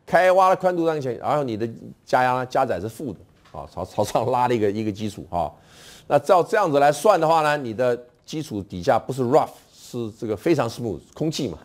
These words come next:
所以这个N C呢，应该是五点一四啊。那这样子的话呢，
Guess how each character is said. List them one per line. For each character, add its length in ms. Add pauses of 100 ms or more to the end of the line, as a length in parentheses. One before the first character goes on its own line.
(720)
所 160
以 60
这 120
个 60
N 160
C 220
呢， 180
应 140
该 120
是 240 (640)
五 140
点 120
一 80
四 200 (220)
啊。 220 (720)
那 80
这 200
样 120
子 120
的 100
话 140
呢， 180